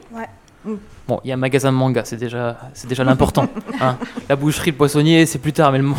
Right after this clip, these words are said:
Speaker 3: <laughs> je me
Speaker 1: Ah,
Speaker 3: nourris de
Speaker 1: boucherie
Speaker 3: manga.
Speaker 1: allée juste à côté aussi, ouais.
Speaker 3: Ah bah, c'est à côté, donc bah, c'est, c'est, ça, c'est parfait. Euh,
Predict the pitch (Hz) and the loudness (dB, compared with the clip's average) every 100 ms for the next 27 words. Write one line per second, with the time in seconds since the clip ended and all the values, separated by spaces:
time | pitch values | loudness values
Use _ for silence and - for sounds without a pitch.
0 | - 151 - - - - - 135 143 151 | -4 -6 -8 -12 -18 -20 -8 0 4 4
1 | 151 143 139 143 - 247 247 214 214 214 | 6 6 4 4 2 0 -2 -6 -8 -10
2 | 208 - 208 202 - 196 - 127 120 113 | -10 -10 -12 -12 -16 -14 -2 0 0 -2
3 | - 113 123 127 107 107 - - - - | -4 -6 -4 -4 -4 -6 -8 -12 -14 -10
4 | 120 117 135 - 240 233 - - - - | -10 -4 -6 -4 -8 -10 -14 -20 -14 0
5 | 143 151 156 | 4 6 4